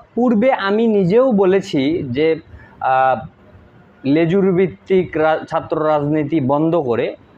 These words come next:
মাদার যে সংগঠনগুলো আছে সেগুলো লেজু-, লেজুর ভিত্তিক ছাত্র রাজনীতি বন্ধ করে, আহ, শিক্ষা প্রতিষ্ঠানে স্বতন্ত্র ছাত্র রাজনীতির প্রচলন করতে হবে এবং,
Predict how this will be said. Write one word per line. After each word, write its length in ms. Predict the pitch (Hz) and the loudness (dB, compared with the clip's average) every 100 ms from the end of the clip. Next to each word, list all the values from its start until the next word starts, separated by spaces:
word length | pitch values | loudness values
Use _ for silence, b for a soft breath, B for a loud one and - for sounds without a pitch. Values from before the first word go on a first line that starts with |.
| 120 | -6
মাদার 320 | 123 139 147 | -2 0 0
যে 100 | 139 | -4
সংগঠনগুলো 680 | 135 127 123 139 143 135 | -4 -4 -4 -4 -2 0
আছে 260 | 117 110 - | -2 -4 -8
সেগুলো 280 | 131 131 139 | -4 -2 -2
লেজু-, 320 | 127 127 131 | -2 -2 -2
লেজুর 260 | 131 120 120 | -2 -4 -4
ভিত্তিক 260 | 120 139 | -8 -12
ছাত্র 440 | - 120 - 120 117 - B B - | -8 -8 -4 -4 -4 -8 B B -4
রাজনীতি 420 | 120 117 131 135 | -4 -2 -4 -4
বন্ধ 300 | 131 123 127 | -2 -2 -2
করে, 300 | 143 165 240 - B B - | -2 -2 -4 -6 B B -6
আহ, 260 | 120 120 | -2 -2
শিক্ষা 320 | 120 156 - | -2 -8 -4
প্রতিষ্ঠানে 440 | 170 170 185 - 220 | -4 -4 -6 -4 -6
স্বতন্ত্র 880 | - 226 226 233 226 202 214 208 202 - - | -4 -4 -2 -2 -2 -2 0 0 -2 -6 -20
ছাত্র 360 | - 170 - 156 | -8 -6 -4 0
রাজনীতির 480 | 151 143 151 139 139 | 0 0 -2 -2 -4
প্রচলন 520 | 170 160 160 160 160 | -6 -2 -2 0 0
করতে 280 | 156 147 160 | -4 -2 -2
হবে 260 | 160 214 | -2 0
এবং, 320 | 214 160 240 | -2 -2 -4